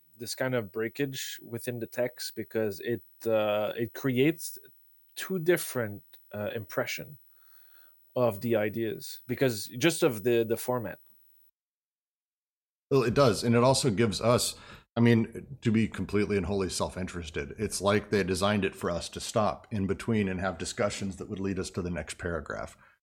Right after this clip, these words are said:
Speaker 2: Um,
Speaker 1: Oof. <laughs> Somebody was watching over us? Okay.
Speaker 2: Yeah, yeah. The Deleuzian gods.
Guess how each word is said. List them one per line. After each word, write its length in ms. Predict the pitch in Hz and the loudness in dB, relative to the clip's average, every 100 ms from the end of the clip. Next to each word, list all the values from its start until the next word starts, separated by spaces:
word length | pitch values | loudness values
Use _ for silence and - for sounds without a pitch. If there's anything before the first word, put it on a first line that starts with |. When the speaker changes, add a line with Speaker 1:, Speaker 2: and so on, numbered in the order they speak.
| _ _ _ _ _ _ - | _ _ _ _ _ _ -6
Speaker 2:
Um, 420 | 71 62 60 78 _ _ _ _ _ _ _ _ 156 | -6 -4 -8 -12 _ _ _ _ _ _ _ _ -2
Speaker 1:
Oof. 400 | 240 330 - - - - - - - - - - - - - - | 2 2 0 -10 -14 -14 -16 -2 -2 0 -4 -4 -14 -2 -2 2
<laughs> 40 | 269 - _ _ _ _ _ _ _ _ _ - | -2 -2 _ _ _ _ _ _ _ _ _ 2
Somebody 400 | 156 156 175 160 | 4 6 6 8
was 200 | 147 135 | 6 6
watching 440 | 127 135 151 143 | 6 6 4 4
over 280 | 147 143 156 | 4 6 6
us? 200 | 180 - | 4 -2
Okay. 240 | 180 - | -2 2
Speaker 2:
Yeah, 140 | 107 - - | 2 2 -2
yeah. 200 | 110 73 - - _ _ _ _ - | 0 0 -2 -20 _ _ _ _ -2
The 80 | 101 | 0
Deleuzian 580 | 110 113 101 107 101 90 | 4 4 4 4 2 0
gods. 400 | 87 80 76 | -2 -2 -6